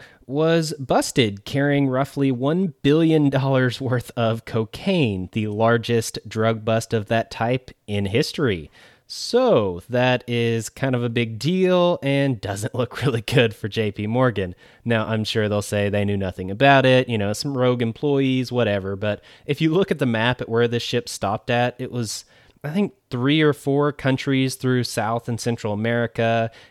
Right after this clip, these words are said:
and then three or four states in the United States before it actually got busted at a port. So there's a lot more going on here. You can assume, I think safely, that this is probably not the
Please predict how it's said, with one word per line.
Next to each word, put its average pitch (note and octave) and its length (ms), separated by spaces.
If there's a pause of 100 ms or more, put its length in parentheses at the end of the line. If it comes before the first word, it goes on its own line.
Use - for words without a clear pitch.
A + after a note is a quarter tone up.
and A2+ 280
then A2+ 280
three D3+ 240
or D3+ 100
four C#3+ 280
states - 800
in A#2+ 360
the A2 100
United A#2 480
States G#2 480 (280)
before B2 360
it A#2+ 140
actually A2+ 420
got G#2+ 220
busted G#2+ 480
at G2+ 120
a F#2 40
port. - 500 (340)
So F3 420
there's E3 240
a F#3 60
lot G#3 200
more E3+ 160
going B2+ 380
on A2+ 200
here. G2+ 300
You A#2 160
can A#2 160
assume, B2+ 640 (320)
I A2 120
think A2+ 200
safely, A#2 540
that A#2 180
this A#2 200
is A2 80
probably A2+ 360
not G#2+ 300
the G#2 180